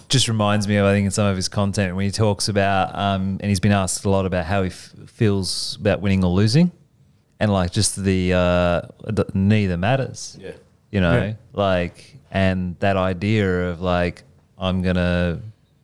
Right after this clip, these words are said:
Speaker 1: be comfortable with either one, and that's just, like, you know, it's exactly
Speaker 2: Yeah, 'cause he
Speaker 1: that's
Speaker 2: sees the
Speaker 1: enjoying the
Speaker 2: learning in
Speaker 1: journey.
Speaker 2: the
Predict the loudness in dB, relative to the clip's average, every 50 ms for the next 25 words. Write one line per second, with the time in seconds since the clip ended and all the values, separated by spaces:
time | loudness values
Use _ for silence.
0 | _ _ -6 -6 -4 -2 -2 -2 -2 -2 -4 -4 -2 0 0 0 2 0 -2 -2
1 | -4 -4 -4 -2 -2 -2 -2 -2 -2 -2 -2 -4 -8 -14 _ _ _ _ _ _
2 | _ _ _ _ _ _ -2 0 0 0 0 0 -4 -6 -8 -8 -10 -8 -8 -8
3 | -6 -6 -6 -6 -8 -8 -10 -12 -14 -16 _ _ _ _ _ -20 -20 _ -14 -10
4 | -10 -10 -10 -12 -14 -18 -18 -12 -6 -6 -6 -6 -6 -4 -4 -2 0 0 0 0
5 | 0 0 2 2 2 2 2 2 2 2 2 2 2 0 0 0